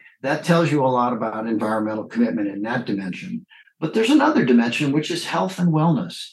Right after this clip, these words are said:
I knew that was going to be the case, but I was really kind of bowled over by the degree to which people here care about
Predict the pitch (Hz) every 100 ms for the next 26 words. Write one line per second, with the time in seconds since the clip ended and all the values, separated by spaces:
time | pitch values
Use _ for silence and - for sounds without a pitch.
0 | - 143 151 208 208 180 - 127 143 131
1 | 120 120 117 127 131 - 123 120 123 123
2 | 107 120 143 143 127 120 - _ _ _
3 | 262 311 156 113 143 170 139 135 117 113
4 | 95 113 113 107 117 120 135 143 113 113
5 | - - 127 131 - 123 113 - 131 131
6 | 117 110 117 113 120